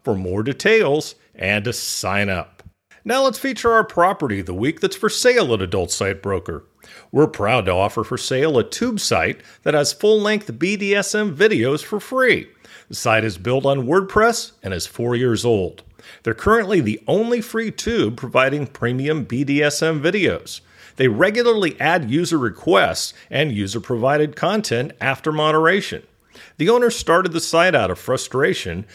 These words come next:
because there was nothing else out there like it, and he wanted to visit such a site. It soon became popular on Reddit, and business soared. The owner has decided to move on to other ventures outside the adult industry.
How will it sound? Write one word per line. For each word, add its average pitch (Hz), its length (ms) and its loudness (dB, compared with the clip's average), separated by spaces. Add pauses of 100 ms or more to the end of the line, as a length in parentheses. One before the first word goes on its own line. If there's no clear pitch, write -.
(120)
because 190 240 0
there 190 100 2
was 180 160 0
nothing 143 360 -2
else 156 280 0
out 147 200 0
there 160 160 4
like 131 380 0
it, 92 240 -4 (100)
and 185 140 -2
he 208 60 0
wanted 190 340 2
to 202 60 0
visit 214 380 2
such - 260 -4
a 101 40 -8
site. 85 480 -6 (360)
It - 120 -14
soon 131 320 -2
became 123 400 -4
popular 143 580 -2
on 180 140 2
Reddit, 180 420 2 (180)
and 165 180 -2
business 120 420 0
soared. 135 580 0 (380)
The 170 140 2
owner 254 220 4
has 247 120 -2
decided 190 480 0
to 123 80 0
move 139 340 2
on 160 200 2
to 160 240 0
other 170 220 0
ventures 175 580 -2
outside 147 520 2
the 160 120 2
adult 165 300 2
industry. 185 560 -2